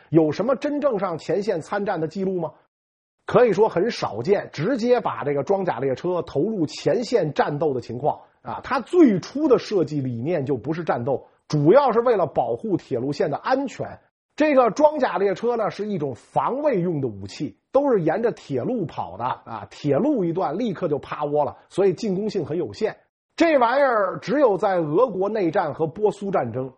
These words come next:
以及中国比较例外啊，在当时东欧平原泥泞不堪，没什么公路，但是铁路网络相对发达。当时的红军和白军都把这玩意儿当作移动的火力堡垒进行攻坚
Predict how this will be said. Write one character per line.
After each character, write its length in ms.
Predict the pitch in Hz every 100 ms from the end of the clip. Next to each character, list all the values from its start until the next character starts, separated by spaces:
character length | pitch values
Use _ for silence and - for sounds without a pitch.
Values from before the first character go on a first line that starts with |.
| _
以 140 | 131
及 160 | 123 185
中 240 | 208 202
国 160 | 143 156
比 100 | 113
较 120 | 104
例 180 | 147 131
外 180 | 131 - _ _
啊， 220 | 110 -
在 180 | - 208
当 260 | 247 262 247
时 220 | - 226
东 180 | 240 240
欧 120 | 240
平 180 | 196 202
原 240 | 180 185 160
泥 100 | 233
泞 200 | 196 143
不 100 | 151
堪， 240 | 196 190
没 200 | 160 254
什 100 | 226
么 100 | 226
公 300 | 220 285 294
路， 160 | 233 - _
但 140 | - 165
是 100 | 156
铁 340 | - - 135
路 240 | 170 254 147
网 220 | 110 117
络 160 | 160
相 320 | 127 269 269 285
对 240 | 262 139
发 220 | - -
达。 240 | - - - _ _ _ -
当 260 | 320 349
时 140 | 247 294
的 100 | 247
红 300 | - 254 262
军 180 | 285
和 140 | 226 262
白 300 | 185 214 247
军 280 | 233 233 202
都 180 | 262
把 200 | 254 -
这 140 | 185 196
玩 180 | 156 196
意 0 |
儿 140 | 170
当 300 | - 214 208
作 200 | 202 170
移 160 | 151 247
动 160 | 226
的 80 | 165
火 240 | - 131
力 120 | 151 156
堡 200 | 143 190
垒 340 | 147 101 110
进 140 | - 147
行 160 | 160
攻 160 | 170 170
坚 220 | 175